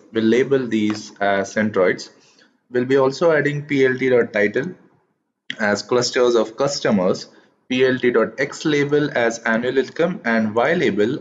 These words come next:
as our spending score. We'll be also adding the legend in our plot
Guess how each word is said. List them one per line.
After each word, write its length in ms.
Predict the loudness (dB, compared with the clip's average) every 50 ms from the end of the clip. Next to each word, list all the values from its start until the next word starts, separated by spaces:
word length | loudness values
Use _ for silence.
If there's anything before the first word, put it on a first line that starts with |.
| -4
as 360 | -2 0 0 2 0 0 0 -2
our 180 | -2 0 -2
spending 480 | -2 -4 -4 -4 -4 -4 -2 -4 -6 -8
score. 400 | -8 -6 -2 0 0 0 -2 -4 -10 _ _ _ _ _ _ _
We'll 140 | -4 -2 -2
be 140 | 0 2 2
also 340 | 2 2 0 0 0 0 2
adding 380 | 2 2 0 -2 -4 -4 -2
the 80 | 0 2
legend 560 | 2 2 2 2 0 0 0 0 0 -2 -4 -10 -18 -20 _ _ _ _ _
in 120 | -2 0
our 200 | 2 2 2 0
plot 340 | 0 -2 -2 0 0 0 -2